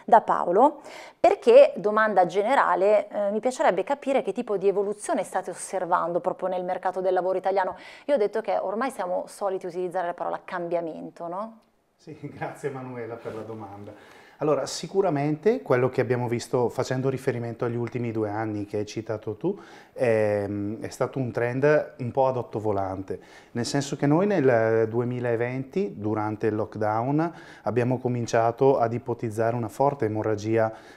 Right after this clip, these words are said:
Speaker 2: occupazionale. Emorragia occupazionale che non, non si è rivelata tale al termine del periodo pandemico, anzi, le mutate condizioni economiche hanno portato ad una forte richiesta di personale da parte dell'azienda,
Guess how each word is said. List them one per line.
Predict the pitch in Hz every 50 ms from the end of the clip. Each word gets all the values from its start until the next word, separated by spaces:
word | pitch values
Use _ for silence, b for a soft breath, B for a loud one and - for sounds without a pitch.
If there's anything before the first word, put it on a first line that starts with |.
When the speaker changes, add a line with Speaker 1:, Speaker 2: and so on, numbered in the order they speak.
| B
Speaker 2:
occupazionale. | B - 110 - - 113 - 113 101 - - - 113 101 101 95 92 92 90 92 - - -
Emorragia | - 139 131 147 151 156 139 151
occupazionale | 160 151 - 156 - 147 - - 156 127 123 131 147 180 208 202 - -
che | - - 123 117
non, | 113 107 107 110 117 110 107
non | 107 110 110 104 104 107 107 110 110
si | 107 - 160
è | 151 139
rivelata | 113 107 107 104 104 104 - 107
tale | 104 - 110 107 104 101 98 98 - B B B B B B B
al | 95 104 101
termine | - 120 117 113 113 110 107 104
del | 104 107 101
periodo | - 117 107 110 110 107 110
pandemico, | 104 - 139 139 135 127 127 135 156 156 151 196 -
anzi, | - - 104 107 104 104 107 - - 104 95 B B B B B B
le | 120 127
mutate | 135 135 135 143 139 135 135 165 151
condizioni | 156 - 135 127 120 120 113 - - - 113 107 104 107 104 101 101 101 101 101 101 104
economiche | 107 - - 117 110 110 107 101 101 104 117 117 - 135 143 151 -
hanno | 139 139 135 139 131
portato | - 139 135 - - 120 123 120 - 160 165 165 165 B B B B
ad | B 98 107 110
una | 113 107 95
forte | - - 170 165 160 - 113
richiesta | 104 107 101 - 110 104 - - -
di | 104 107 104
personale | - 110 107 101 - 120 107 104 101 101 101 101
da | 101 101
parte | 98 - 107 104 101
dell'azienda, | - 110 104 107 104 107 107 104 104 107 107 104 98 98 101 98 95